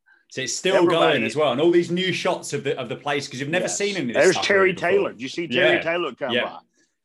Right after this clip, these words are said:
Speaker 2: by? Uh, it's, it's a lot, and, and Bobby Fulton. There's Carl Fergie, another referee.
Speaker 1: Yeah, Jack Victory's in
Speaker 2: Uh,
Speaker 1: the background holding one of the Dirty White Boys back as
Speaker 2: yes,
Speaker 1: well,
Speaker 2: I
Speaker 1: so
Speaker 2: just
Speaker 1: yeah,
Speaker 2: seen
Speaker 1: yeah.
Speaker 2: Jack Victory. So, uh, this is a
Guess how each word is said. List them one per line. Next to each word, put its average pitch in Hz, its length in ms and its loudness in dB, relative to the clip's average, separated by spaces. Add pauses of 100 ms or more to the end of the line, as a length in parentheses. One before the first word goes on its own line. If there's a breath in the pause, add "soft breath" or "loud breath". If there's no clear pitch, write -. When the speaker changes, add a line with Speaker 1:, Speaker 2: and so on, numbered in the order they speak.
Speaker 2:
by? 123 60 -2
Uh, 120 200 2 (120)
it's, - 360 -10
it's - 400 -12
a - 20 -2
lot, 123 720 4
and, 113 200 -8 (360)
and 113 140 -8
Bobby 139 240 0
Fulton. 131 320 -4
There's 131 200 -2
Carl 156 380 0
Fergie, 127 540 -4
another 135 320 -6
referee. 104 560 -8
Speaker 1:
Yeah, 107 160 -4
Jack 127 300 -6
Victory's 113 320 -6
in 113 60 4
Speaker 2:
Uh, 110 40 2
Speaker 1:
the - 80 -2
background 95 420 -8
holding 104 320 -6
one 104 140 -8
of 101 60 -10
the 92 60 -10
Dirty 95 300 -10
White 95 220 -10
Boys 87 180 -12
back - 240 -12
as 151 80 -4
Speaker 2:
yes, 139 280 4
Speaker 1:
well, 147 80 4
Speaker 2:
I - 20 4
Speaker 1:
so 135 80 -4
Speaker 2:
just 160 140 -2
Speaker 1:
yeah, 202 80 0
Speaker 2:
seen 165 180 0
Speaker 1:
yeah. 98 60 -2
Speaker 2:
Jack 104 280 2
Victory. - 460 -10
So, 123 420 -4
uh, 113 280 2 (580 soft breath)
this 160 360 0
is 185 240 -4
a 120 240 2